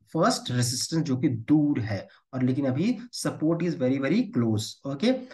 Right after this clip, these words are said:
So जिनको risk लेना है, आप support को देख करके काम कर सकते हैं, okay। So forty thousand one हंड्रेड is the support। So Nifty Bank ये है, Nifty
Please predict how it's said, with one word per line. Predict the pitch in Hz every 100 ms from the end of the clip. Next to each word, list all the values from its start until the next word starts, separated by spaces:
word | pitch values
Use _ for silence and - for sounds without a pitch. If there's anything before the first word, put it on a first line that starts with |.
| -
So | -
जिनको | 160 160 160
risk | 165 165 170
लेना | 151 147
है, | 147
आप | 185 151 -
support | 151 147 139
को | 147
देख | 131 123
करके | 131 190
काम | - 143 240 294 - _ -
कर | 160 151
सकते | - - -
हैं, | 113 107
okay। | 123 123 262 - -
So | - 127
forty | 139 135 175
thousand | 175 139 160 220 156
one | 156 262 - -
हंड्रेड | 143 135 120 110
is | 139 127
the | 190 269 - - -
support। | - 113 - 131 113 - - _ _ _ _ _ _ _ _ _ _ _ _ _ _ _ _ _ _ _
So | - 170
Nifty | 147 131 156
Bank | 147 143 139
ये | 131 139
है, | 143 202
Nifty | 143 127 - 160